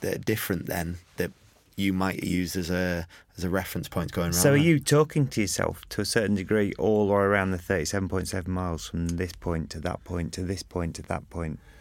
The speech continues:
Speaker 1: Near enough, definitely in the first year, um, I was like that. Like, less so in the second year, I felt like I didn't have to do that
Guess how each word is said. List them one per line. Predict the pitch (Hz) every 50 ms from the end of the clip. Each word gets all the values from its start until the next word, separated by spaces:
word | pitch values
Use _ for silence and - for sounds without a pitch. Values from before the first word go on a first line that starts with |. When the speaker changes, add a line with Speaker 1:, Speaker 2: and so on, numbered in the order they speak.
| - - - - - - - -
Speaker 1:
Near | 117 117 113 113 143 160 156 120
enough, | 98 95 117 127 113 - -
definitely | - 110 113 131 - 131 120 - 104
in | 95
the | 90 85
first | - - 95 92 92 87 - -
year, | 85 85 90 95 92 87 87 - - - _ -
um, | 87 85 82 82 82 85 85 85 90 90 87 -
I | - -
was | 90 90 85 -
like | 90 92 90 90 - -
that. | - 67 - - 98 101
Like, | - - - 95 107 110 -
less | 120 120 113 113 110 107 -
so | - - - - - 104 101 98 98 95 92 95 92 - - - - - - - - - - - - - - _ _ _
in | - 104 98
the | 98 98
second | - - - 110 107 - - 107 104
year, | 104 98 92 90 87
I | 82
felt | 87 - - 101 95 92
like | - 90 87 -
I | 92
didn't | 82 - 90 87 85 -
have | - - 98 92 - -
to | - 85
do | 71 - 92 87 90 90 90
that | 90 85 78 -